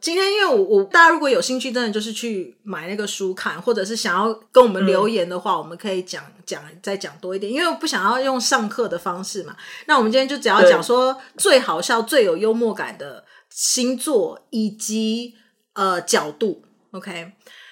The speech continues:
Speaker 1: 所以我们刚刚已经讲了，
Speaker 2: 嗯哼。
Speaker 1: 水星是掌管这个东西，
Speaker 2: 嗯。
Speaker 1: 幽默感的。然后老师发现呢，
Speaker 2: 嗯。
Speaker 1: 最好笑的角度，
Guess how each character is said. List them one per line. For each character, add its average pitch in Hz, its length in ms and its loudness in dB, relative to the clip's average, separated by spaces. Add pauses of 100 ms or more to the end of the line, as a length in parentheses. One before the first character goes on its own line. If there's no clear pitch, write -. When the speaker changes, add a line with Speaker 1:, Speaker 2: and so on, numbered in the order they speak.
(240)
Speaker 1:
所 302 160 0
以 302 40 6
我 254 40 4
们 220 80 4
刚 262 120 8
刚 254 80 6
已 202 40 2
经 233 140 0
讲 170 160 -4
了， 170 80 -6
Speaker 2:
嗯 - 20 -8
哼。 202 60 -4
Speaker 1:
水 190 180 0
星 254 300 -2
是 254 300 -4
掌 175 260 -4
管 147 180 -8
这 165 120 -8
个 147 100 -8
东 147 180 -12
西， 185 120 -16
Speaker 2:
嗯。 - 20 -8
Speaker 1:
幽 202 160 0
默 208 180 0
感 123 240 -12
的。 - 200 -20
然 208 160 -4
后 294 280 4
老 185 160 -2
师 285 220 -4
发 294 260 2
现 294 280 2
呢， 208 320 -2
Speaker 2:
嗯。 - 100 -20
Speaker 1:
最 240 320 4
好 - 320 -8
笑 190 340 -2
的 135 280 -14 (600)
角 196 380 2
度， 320 320 2